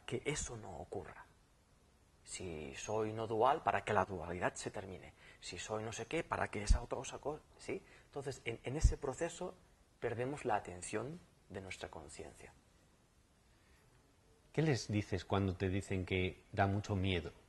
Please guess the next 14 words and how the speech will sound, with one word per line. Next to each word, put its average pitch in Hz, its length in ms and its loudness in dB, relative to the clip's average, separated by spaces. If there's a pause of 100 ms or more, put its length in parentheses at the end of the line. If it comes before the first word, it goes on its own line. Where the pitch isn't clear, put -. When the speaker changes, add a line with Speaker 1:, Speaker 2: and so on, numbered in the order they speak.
(240)
Speaker 2:
saltar 92 400 4
al 90 100 4
vacío, 87 380 0
¿no? 123 120 -2
Como 107 200 0
es 98 60 0
el, 92 240 0
el 92 140 0
título 92 320 -2
de 90 80 0
tu 87 140 -6
libro. 80 260 -6 (160)
Que, 90 200 2 (1000)
que 113 140 -2